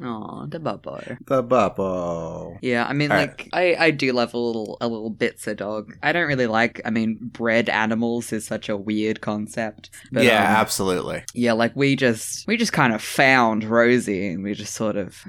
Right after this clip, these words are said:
Speaker 1: well, like, we helped her mum, and then
Speaker 2: Mm-hmm.
Speaker 1: her mum was like,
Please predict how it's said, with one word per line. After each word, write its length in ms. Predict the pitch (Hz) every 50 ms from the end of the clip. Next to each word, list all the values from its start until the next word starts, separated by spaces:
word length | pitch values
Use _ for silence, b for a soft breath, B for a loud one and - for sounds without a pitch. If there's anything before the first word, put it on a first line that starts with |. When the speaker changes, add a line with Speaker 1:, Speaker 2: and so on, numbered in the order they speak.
| - - -
Speaker 1:
well, 80 | - 101
like, 160 | 110 107 -
we 80 | - 110
helped 320 | 104 123 131 127 127 -
her 140 | - 120 107
mum, 520 | 107 113 120 120 117 110 104 104 104 101 - B B B B B
and 160 | 107 110 110
then 320 | 113 110 110 110 107 107 110
Speaker 2:
Mm-hmm. 300 | 110 101 120 110 107 101
Speaker 1:
her 100 | 107 107
mum 540 | 107 113 117 117 113 110 110 107 104 98 -
was 180 | - 110 104 -
like, 360 | 110 104 104 95 - -